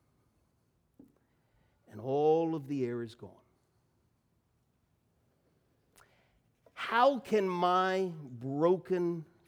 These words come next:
fractured, prone to wonder heart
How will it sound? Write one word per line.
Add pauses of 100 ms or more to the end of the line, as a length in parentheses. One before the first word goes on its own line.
(100)
fractured, (640)
prone
to
wonder
heart